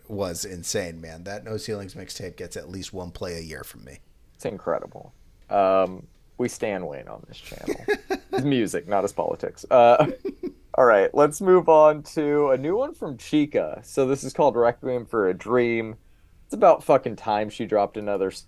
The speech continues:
Speaker 2: song. She's been quiet for so long that I was kinda starting to worry that we wouldn't hear from her again. She's been very open on social media and in the lyrics to this song about the struggle she's been going through.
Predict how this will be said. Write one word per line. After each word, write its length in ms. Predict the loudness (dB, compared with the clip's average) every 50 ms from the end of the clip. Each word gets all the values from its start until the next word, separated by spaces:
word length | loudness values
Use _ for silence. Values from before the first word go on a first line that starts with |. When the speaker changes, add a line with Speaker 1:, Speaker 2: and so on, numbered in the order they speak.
| -16
Speaker 2:
song. 460 | -10 -6 -4 -2 -2 -2 -4 -6 -10 -12
She's 260 | -8 -4 -4 -4 -4
been 300 | -2 -2 -2 -2 -2 -4
quiet 460 | -6 0 4 4 6 4 4 0 -2
for 100 | -8 -10
so 260 | -8 -2 2 2 2
long 220 | 4 2 0 -2 -2
that 120 | -2 0
I 100 | 0 0
was 120 | -2 -2 -6
kinda 200 | -10 -10 -10 -10
starting 440 | -12 -10 -6 -4 -4 -4 -4 -4 -4
to 60 | -6
worry 400 | -4 -4 -4 -2 -2 -2 -2 -2
that 160 | -2 -4 -4
we 120 | -4 -8 -8
wouldn't 320 | -6 -6 -6 -6 -8 -10
hear 200 | -6 -4 -4 -4 -4
from 180 | -6 -8 -4
her 160 | 0 0 2
again. 360 | 2 2 2 4 2 2 0 -4 -16 -20 -20 -20 -20 -20 -20
She's 140 | -20 -6 -2
been 180 | -2 0 2
very 240 | 4 2 2 2 2
open 320 | 0 0 0 0 -2 -4
on 160 | -2 -2 -4 -2
social 400 | 0 0 0 0 0 -4 -6 -6
media 580 | -4 -4 -2 -2 0 2 2 4 4 4 4
and 100 | 2 0 -2
in 80 | -4 -4
the 80 | -2
lyrics 500 | -2 0 2 2 2 0 0 -4 -10 -16
to 80 | -12 -6
this 220 | -4 -4 -4 -4
song 320 | -2 0 2 2 2 0 -2
about 240 | -2 -2 -2 -4
the 60 | -4 -10
struggle 440 | -10 -4 0 0 0 0 0 -2
she's 260 | -4 -4 -6 -8 -6 -4
been 200 | -4 -4 -2 2
going 340 | 2 4 4 2 0 -6
through. 460 | -8 -4 -2 0 2 2 2 2 0